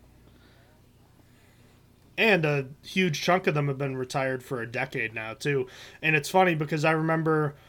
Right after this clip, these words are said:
thinking about ten years ago when the Steelers were coming off their last Super Bowl appearance,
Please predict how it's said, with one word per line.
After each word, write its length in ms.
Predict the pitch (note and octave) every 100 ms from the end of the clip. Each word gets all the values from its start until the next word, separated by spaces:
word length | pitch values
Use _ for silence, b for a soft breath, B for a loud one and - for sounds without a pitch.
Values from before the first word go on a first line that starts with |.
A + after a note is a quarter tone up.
| b b -
thinking 320 | F3+ F3 D#3+
about 360 | D#3 D#3 D3 -
ten 220 | F#3+ F3+
years 320 | D#3+ D3+ C#3
ago 300 | C#3+ C#3+ C#3
when 180 | C#3 C#3
the 60 |
Steelers 560 | C3 D#3 D3+ D3+ C#3+ C3
were 420 | C3+ C#3 C3+ C3
coming 220 | - D#3 C#3+
off 240 | C#3+ C#3+
their 140 | C3+
last 340 | B2+ C3+ C3+ -
Super 240 | D3+ D3
Bowl 240 | C#3 B2 A#2+
appearance, 640 | C3 B2+ A#2+ A#2 -